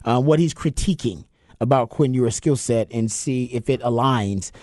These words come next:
with what we've seen and stuff that we've brought up about Quinn Ewers' skill set and some of the, uh, improvements that need to be made in order for him to take his game to the next level." So, uh, one of the things he points out,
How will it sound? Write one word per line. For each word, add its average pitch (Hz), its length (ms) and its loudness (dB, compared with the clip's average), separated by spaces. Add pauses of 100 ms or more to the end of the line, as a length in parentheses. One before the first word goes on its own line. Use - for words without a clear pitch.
(200)
with 131 460 2
what 147 240 2
we've 160 320 4
seen 143 520 -2
and 139 220 -2
stuff 147 280 0
that 143 140 0
we've 147 280 2
brought 127 220 4
up 117 100 -2
about 117 300 0
Quinn 123 280 0
Ewers' 110 220 0
skill 117 220 -2
set 113 280 -4
and 117 160 -4
some 127 240 0
of 110 140 -4
the, 113 280 0
uh, 113 200 0
improvements 123 840 0 (280)
that 127 160 2
need 127 160 0
to 120 80 -2
be 110 140 0
made 113 420 0
in 120 80 0
order 120 160 0
for 110 100 -6
him 120 200 2
to 110 80 -6
take 113 240 -2
his 110 120 -4
game 113 220 -2
to - 60 -10
the 117 80 -2
next 107 220 -4
level." 104 300 -2 (680)
So, 151 560 4 (140)
uh, 143 80 6
one 196 140 4
of 254 60 -2
the - 20 -4
things 202 140 2
he 165 80 4
points 160 280 2
out, 143 280 0